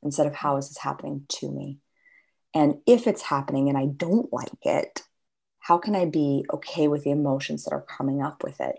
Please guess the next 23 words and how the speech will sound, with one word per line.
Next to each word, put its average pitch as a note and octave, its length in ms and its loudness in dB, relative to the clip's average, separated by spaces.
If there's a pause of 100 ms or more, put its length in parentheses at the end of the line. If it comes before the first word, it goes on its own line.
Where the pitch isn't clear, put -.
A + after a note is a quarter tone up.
Also E3 420 4
owning C#3 320 -2
that, C#3 320 -6
owning F#3 260 2
your C#3 120 -2
humanity, C#3 760 0
owning F#3+ 260 -2
the D#3 80 2
way D3 160 2
that C#3+ 140 -2
you, C3 260 -2 (360)
you C#3+ 100 0
feel. - 760 0 (500)
Um, C#3 440 -4
'cause F3 140 -2
sometimes, G3 500 -2
you B3 120 2
know, - 160 -4 (100)
things A#3+ 220 0
happen A3 320 -2
that A3+ 120 -2
we C4 200 -4
don't A#3 240 -2